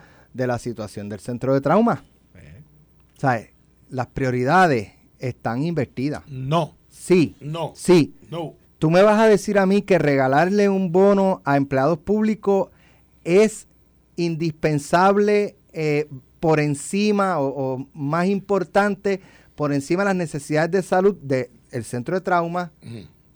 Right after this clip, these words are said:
Speaker 1: de, eh, personal médico, de empleados públicos, médico, eh, mal pago. Esa, eso es más importante.
Speaker 3: No, lo que pasa es que
Speaker 1: Lo
Speaker 3: tú lo
Speaker 1: no,
Speaker 3: planteas
Speaker 1: no,
Speaker 3: como un
Speaker 1: pero,
Speaker 3: hecho aislado.
Speaker 1: pero tú dime,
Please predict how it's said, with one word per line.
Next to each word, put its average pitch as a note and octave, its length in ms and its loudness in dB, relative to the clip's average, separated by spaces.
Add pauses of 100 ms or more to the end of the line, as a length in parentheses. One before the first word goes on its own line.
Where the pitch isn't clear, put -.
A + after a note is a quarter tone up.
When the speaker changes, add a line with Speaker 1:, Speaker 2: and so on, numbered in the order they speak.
Speaker 1:
de, B2+ 800 -2
eh, A#2 640 -4
personal C#3 520 -2
médico, G3 720 2 (720)
de B2+ 120 -6
empleados A#2 280 -2
públicos, C#3 480 -4
médico, F#3+ 640 0 (580)
eh, B2 560 -4 (540)
mal C#3+ 340 0
pago. F3 540 2 (340)
Esa, A3 340 2
eso G#3 340 -2
es G3 40 -4
más F3+ 140 -4
importante. D#3+ 560 -8
Speaker 3:
No, F3 100 -4
lo E3 140 -6
que D3+ 100 -10
pasa D#3 220 -14
es - 60 -18
que D3+ 60 -4
Speaker 1:
Lo D#3+ 80 2
Speaker 3:
tú E3 60 2
lo F3+ 60 4
Speaker 1:
no, G#3 60 0
Speaker 3:
planteas E3 320 0
Speaker 1:
no, F#3 80 2
Speaker 3:
como G3+ 80 2
un G3 80 -2
Speaker 1:
pero, A3 160 4
Speaker 3:
hecho G#3 100 4
aislado. F#3+ 320 -2
Speaker 1:
pero F#3+ 220 6
tú G3 100 4
dime, G#3+ 280 2